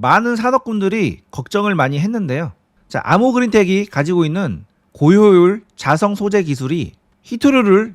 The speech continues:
일부 대체를 할 수 있어서 시장의 주목을 받았었습니다. 자, 중국이 히토르 제한을 하면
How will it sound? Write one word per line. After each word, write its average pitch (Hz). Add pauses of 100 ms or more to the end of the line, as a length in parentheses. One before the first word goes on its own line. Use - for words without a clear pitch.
일부 190 (340)
대체를 202
할 226
수 -
있어서 131 (280)
시장의 220
주목을 151
받았었습니다. 127
자, -
중국이 247
히토르 294
제한을 202
하면 202